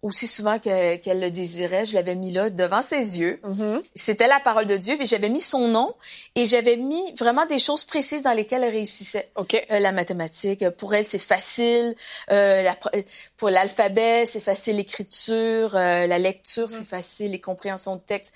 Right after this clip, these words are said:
Speaker 1: c'est facile. J'avais tout écrit vraiment des choses, euh, vraiment très précises. Donc, soyez précis.
Speaker 2: Mhm.
Speaker 1: Élaborez un, élaborez un décret. Moi, je, je le recommande. Je l'ai fait plusieurs fois dans ma vie.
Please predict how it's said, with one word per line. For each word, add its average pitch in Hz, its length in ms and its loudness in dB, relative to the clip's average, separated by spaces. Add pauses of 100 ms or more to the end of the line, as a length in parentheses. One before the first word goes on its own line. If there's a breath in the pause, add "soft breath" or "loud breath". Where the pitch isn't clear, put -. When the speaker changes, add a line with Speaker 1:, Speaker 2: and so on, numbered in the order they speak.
(160 loud breath)
Speaker 1:
c'est - 160 0
facile. 208 400 0
J'avais 190 220 0
tout 311 160 0 (100)
écrit 226 280 -2
vraiment 247 360 0 (320 loud breath)
des 208 160 0
choses, 240 520 2
euh, 190 240 0 (460 soft breath)
vraiment 254 280 0 (100)
très 349 160 0
précises. 254 380 -2
Donc, 233 260 -2
soyez 330 400 2
précis. - 500 0
Speaker 2:
Mhm. 233 380 -2
Speaker 1:
Élaborez 277 560 2
un, 262 260 2
élaborez 262 480 2
un 277 100 2
décret. 214 380 -2
Moi, 220 220 -2
je, 196 220 -2
je 170 120 -2
le 175 80 2
recommande. 190 460 -2
Je 214 80 -2
l'ai 180 120 -2
fait 180 200 -6 (360 loud breath)
plusieurs 294 360 0
fois 262 140 -2
dans 240 140 0
ma 185 140 -4
vie. 185 280 -12